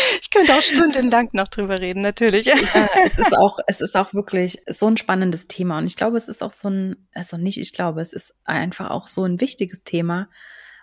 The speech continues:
Speaker 2: was halt oft bei dieser ganzen Diskussion oder bei diesem ganzen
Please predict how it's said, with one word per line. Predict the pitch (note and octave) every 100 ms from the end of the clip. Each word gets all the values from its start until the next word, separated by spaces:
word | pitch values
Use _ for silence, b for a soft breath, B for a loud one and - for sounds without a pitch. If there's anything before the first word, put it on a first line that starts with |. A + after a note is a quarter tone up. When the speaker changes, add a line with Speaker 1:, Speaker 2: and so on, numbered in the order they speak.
| _
Speaker 2:
was | - F#3
halt | F#3+ -
oft | G#3 -
bei | F#3+
dieser | E3+ E3+ E3
ganzen | E3 F#3+ - G3+ G3+ G3 G3 G3 - _
Diskussion | F3+ - F3 F3 F#3 A#3+ A3+
oder | F3
bei | E3 E3
diesem | E3 - D3+
ganzen | D#3+ F3 - F#3 F3+ F3+